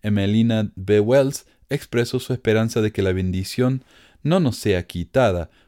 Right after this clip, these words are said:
por parte de autoridades generales que lo desaprueban. Y en mil novecientos treinta y cinco una mujer preguntó si era ortodoxo y sancionado por la ley hoy el que las mujeres realicen tales ordenanzas de sanación.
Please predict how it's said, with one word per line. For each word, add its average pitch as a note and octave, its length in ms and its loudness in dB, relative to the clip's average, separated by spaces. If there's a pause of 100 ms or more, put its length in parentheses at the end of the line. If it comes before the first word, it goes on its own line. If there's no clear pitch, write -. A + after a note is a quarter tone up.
por G#2 180 0
parte A2 320 2
de F#2+ 60 2
autoridades F#2+ 600 0
generales G2+ 520 -2
que - 160 -4
lo F2 100 -4
desaprueban. E2 840 0 (400)
Y F#2 80 -2
en G2 80 0
mil A#2 120 6
novecientos A2+ 220 4
treinta A2 240 -2
y A#2+ 40 -6
cinco C#3 300 -2
una C3+ 100 2
mujer G#2+ 380 0
preguntó G#2 420 -2
si A#2 140 -2
era A2+ 220 4
ortodoxo A#2 800 0
y B2+ 80 -2
sancionado G#2+ 640 -2
por F2+ 100 -6
la F2 80 -4
ley F#2 300 -2
hoy A2+ 400 0 (320)
el G#2 140 -2
que G#2+ 100 -2
las G2 120 -2
mujeres A2 400 0
realicen F#2+ 480 -4
tales F#2+ 320 -6
ordenanzas F2 560 -6
de F2+ 80 -8
sanación. - 680 -12